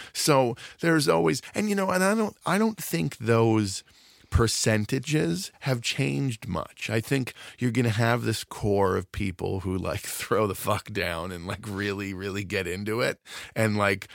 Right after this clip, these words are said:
you know, their weekends start on Thursday and they end on Tuesday. And, you know, there's, there's that. And then there's the people that go out and they have a couple of drinks, and that's about as crazy as they get.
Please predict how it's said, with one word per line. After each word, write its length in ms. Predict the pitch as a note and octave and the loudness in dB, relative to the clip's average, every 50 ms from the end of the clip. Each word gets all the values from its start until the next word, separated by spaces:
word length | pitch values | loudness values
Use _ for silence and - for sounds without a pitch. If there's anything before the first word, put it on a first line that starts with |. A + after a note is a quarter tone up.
| - - | -10 -4
you 100 | - A#2 | -2 0
know, 220 | G#2 F#2 F2+ F#2+ | 2 2 2 2
their 180 | G2 G#2+ G#2+ G#2 | 2 2 2 2
weekends 540 | G2 G2 G2 G2 - - G#2 G#2 G2+ F#2+ - | 2 0 0 0 0 0 0 0 0 -2 -2
start 320 | - - G2+ F#2+ F#2 F#2 | 0 2 2 4 4 2
on 140 | F#2+ F#2+ F#2+ | 0 -2 -2
Thursday 540 | - - F#2 F2+ F#2 F#2 F2+ F#2 F#2 F#2+ G2 | -2 -2 -2 0 -2 -2 -2 -2 -2 0 -2
and 120 | G2 F#2+ | -2 -2
they 100 | F#2 F2+ | -2 -4
end 200 | E2+ E2+ F#2+ F#2+ | -4 -2 -2 -2
on 160 | G2+ G#2+ G#2+ | -2 -2 -2
Tuesday. 640 | G2 G#2 G2 - F2 F2 E2+ F#2 F2+ F2+ G2+ D3+ D3+ - - - - - - - | -2 -4 -4 -4 -6 -4 -4 -2 -2 -2 -2 -4 -6 -10 -14 -20 -20 -18 -8 -4
And, 280 | C3 A#2+ A#2 A#2 A#2+ | -2 0 0 0 0
you 120 | C3 C3 A#2+ | 0 2 2
know, 200 | A2 G#2 G#2+ A#2 | 2 2 2 0
there's, 280 | A#2 G2+ A2+ A#2 G#2+ | 0 0 0 0 -2
there's 320 | - - A2+ G#2+ G#2+ G2 G2 | 0 2 2 2 2 2 0
that. 420 | G2+ G2 F2+ E2 C2+ C2 - - _ - - - - - - - | 0 2 2 2 0 -4 -6 -6 _ -18 -20 -20 -20 -10 -2 0
And 160 | A#2+ A#2+ B2+ | 2 4 4
then 160 | B2 B2+ B2 | 4 4 4
there's 320 | B2 B2 B2 A#2+ A2+ - | 2 2 2 0 -2 -6
the 200 | - - - C3 - | -6 -4 -4 -4 -4
people 360 | - - C#3 C#3 A#2 A#2 A2+ | -4 -4 -4 -2 -2 0 0
that 140 | A2+ G#2+ A2 | 0 0 2
go 200 | B2 A#2+ A2+ G#2+ | 4 6 6 6
out 300 | G#2+ G#2+ G#2+ B2 - - | 6 6 4 2 0 -2
and 100 | A2 G#2+ | -4 -4
they 120 | G#2 A2+ | -2 0
have 160 | A2+ A2 A#2 | 0 0 0
a 40 | A#2 | -2
couple 320 | G#2+ - A#2 A#2 - B2 B2+ | -2 -2 -4 -2 0 0 0
of 100 | C3 B2 | 0 0
drinks, 440 | C#3 D3+ D3+ - - - - - | 0 0 0 0 -2 -6 -10 -10
and 140 | - F#2 F2+ | -8 -6 -6
that's 180 | F#2 F#2 - - | -6 -4 -4 -4
about 240 | F2+ F2 E2+ E2+ E2+ | -2 -2 -2 -2 -2
as 80 | E2+ | -6
crazy 420 | - - - D#2+ E2 E2+ E2 E2+ F2 | -6 -6 -4 -4 -4 -4 -4 -6 -6
as 100 | F2+ F2+ | -6 -6
they 140 | F#2+ F#2+ F#2+ | -4 -4 -4
get. 280 | A2 C3+ C#3+ A#2+ - | -2 -2 -4 -4 -6